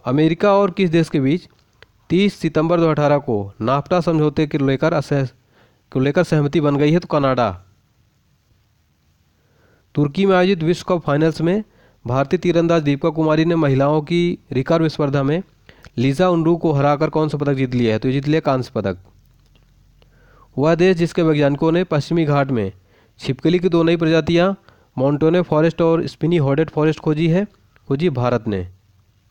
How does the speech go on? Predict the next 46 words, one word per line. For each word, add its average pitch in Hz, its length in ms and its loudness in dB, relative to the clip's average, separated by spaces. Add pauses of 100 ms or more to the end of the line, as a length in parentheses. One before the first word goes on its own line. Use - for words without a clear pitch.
(920)
हाल 135 200 0
ही 175 80 4
में 196 120 2
समाप्त 165 380 -2
हुए 170 220 2
एशिया 160 220 -2
क्रिकेट 160 280 -2
कप 165 120 -2
दो 151 80 -2
हज़ार 147 60 2
अठारह 143 200 0
में 160 100 -2
प्लेयर 151 240 0
ऑफ 151 120 2
द 151 60 -2
सीरीज 147 240 -4
किसे 139 180 -4
चुना 160 220 0
गया? 165 240 0 (360)
शिखर 143 300 -2
धवन 123 260 0
को। 92 260 -6 (3250)
वह 147 140 2
राज्य 175 260 2
जहां 170 200 0
प्रधानमंत्री 165 420 0
मोदी 156 280 0
जी 147 120 2
ने 110 300 -2
एक 113 120 -6
सौ 156 100 -4
नब्बे 156 240 0
करोड़ 165 200 2
रुपए 160 280 0
के 160 80 -4
निवेश 147 260 0
के 151 100 -4
साथ 160 220 0 (560)
आधुनिक 139 380 0
खाद्य 151 300 0
प्रसंस्करण 143 440 -2
सुविधा 139 260 -4
का 139 60 2
उद्घाटन 135 380 -2
किया 160 220 0
है, 190 180 0